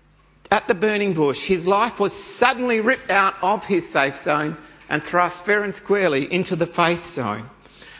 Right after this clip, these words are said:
And the question I wanna look at this morning is, how did Moses do it?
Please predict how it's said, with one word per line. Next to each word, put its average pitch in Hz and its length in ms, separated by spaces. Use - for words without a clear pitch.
And 143 100
the 156 60
question 233 460
I 196 40
wanna 170 220
look 180 220
at 190 160
this - 180
morning 143 440
is, 196 140
how 262 160
did 262 100
Moses 226 380
do 233 240
it? - 100